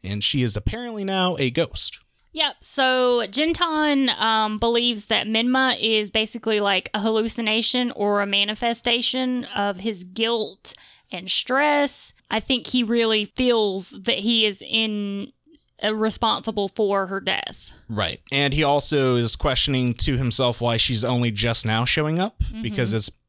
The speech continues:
Speaker 1: revealed that it's been about five years since the event has happened.
Speaker 2: Right.
Speaker 1: Um, he's basically been a shut-in ever since. He's not going to school anymore. He's not doing anything.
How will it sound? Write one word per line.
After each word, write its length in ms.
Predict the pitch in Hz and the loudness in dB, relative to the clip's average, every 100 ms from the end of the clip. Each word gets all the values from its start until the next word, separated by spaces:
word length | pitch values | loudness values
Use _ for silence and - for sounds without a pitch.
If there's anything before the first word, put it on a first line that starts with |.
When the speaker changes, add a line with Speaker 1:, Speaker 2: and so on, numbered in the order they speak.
| _ | _
Speaker 1:
revealed 580 | 151 127 117 131 127 117 | -2 -2 0 2 2 0
that 220 | 120 113 | 0 0
it's 200 | 117 101 | -2 -4
been 160 | 131 113 | -2 0
about 240 | 104 104 | 0 -2
five 280 | - 120 110 | 0 0 0
years 300 | 110 113 113 | 0 0 0
since 240 | - 107 - | 0 -2 0
the 140 | 110 | 0
event 260 | 104 110 104 | 0 -2 -2
has 160 | 113 | -2
happened. 400 | - 127 151 151 - | 0 0 -2 -4 -10
Speaker 2:
Right. 280 | - - - - | -12 -14 -16 -8
Speaker 1:
Um, 280 | 104 101 98 | -4 -2 0
he's 220 | 117 104 | 0 2
basically 380 | 185 196 175 160 | 2 2 2 0
been 160 | 143 | 0
a 60 | 139 | 0
shut-in 440 | - 165 151 151 | 2 4 4 2
ever 220 | 131 101 95 | 0 0 0
since. 460 | - 220 226 - | 0 0 0 0
He's 280 | 131 104 - | 0 0 0
not 180 | 180 196 | 0 0
going 240 | 196 190 170 | 0 0 2
to 60 | |
school 420 | 156 - 180 180 | 2 2 2 2
anymore. 460 | 170 165 165 160 156 | 2 2 2 2 2
He's 200 | 127 - | 0 -2
not 220 | 160 147 | -2 0
doing 260 | 147 131 135 | 0 2 2
anything. 680 | 139 135 147 135 131 131 | 0 0 0 0 0 -2